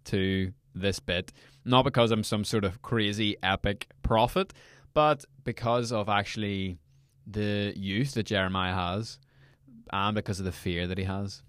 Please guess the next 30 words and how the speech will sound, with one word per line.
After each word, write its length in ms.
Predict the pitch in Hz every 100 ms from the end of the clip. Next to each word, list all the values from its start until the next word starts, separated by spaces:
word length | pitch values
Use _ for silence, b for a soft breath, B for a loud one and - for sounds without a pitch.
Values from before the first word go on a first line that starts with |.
| _ _ _ _ _ _ _ _ _
So 380 | - 123 120 - _ _ _ _ _ _ _ _
he's 180 | 123 139
given 240 | 165 165
some 160 | 185 139
pretty 220 | 113 117
powerful 340 | 104 98 101 101
promises 460 | 101 98 110 120
here. 260 | 113 117 117 B B
There's 160 | 120 -
some 160 | 113
lovely 320 | 110 113 123
things 420 | 107 117 110 110 104
about 420 | 98 95 98 98
how 440 | 98 101 98 95
he 480 | 98 95 101 98 92 - _ _
knew 560 | 104 107 120 120 120 127 - -
Jeremiah 480 | 135 123 120 117 120
before 320 | 107 113 107
he 100 | 104
was 160 | 107 104
in 80 | 107
his 120 | 98
mother's 280 | 101 98 123
womb 360 | 143 139 143
and 100 | 123
all 100 | 123
this 120 | 123
sort 140 | - 104
of 60 |
stuff. 320 | - 101 95